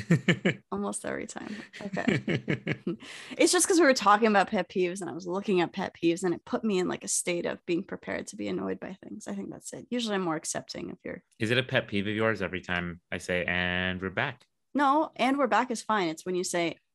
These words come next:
Speaker 2: "Oh, it's so good to be back."
Speaker 1: Oh, that's what I mean.
Speaker 2: Oh.
Speaker 1: <laughs> Is that
Speaker 2: I
Speaker 1: a pet
Speaker 2: guess,
Speaker 1: peeve?
Speaker 2: yeah, we could say it's a pet peeve.
Speaker 1: Wow. I've never not cared about somebody's pet peeve so much.
Speaker 2: <laughs>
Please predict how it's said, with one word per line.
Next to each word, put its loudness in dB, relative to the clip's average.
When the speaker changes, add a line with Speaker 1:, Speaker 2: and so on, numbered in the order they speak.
Speaker 2:
"Oh, 0
it's -6
so -2
good -8
to -14
be 2
back." -4
Speaker 1:
Oh, 4
that's -4
what 2
I 2
mean. -4
Speaker 2:
Oh. -8
Speaker 1:
<laughs> -20
Is 6
that 4
Speaker 2:
I 2
Speaker 1:
a 4
pet 2
Speaker 2:
guess, 6
Speaker 1:
peeve? 0
Speaker 2:
yeah, 6
we 0
could -4
say -2
it's -6
a -14
pet -8
peeve. -10
Speaker 1:
Wow. -2
I've -6
never 4
not 2
cared 2
about 0
somebody's -4
pet -6
peeve -6
so -6
much. -8
Speaker 2:
<laughs> 0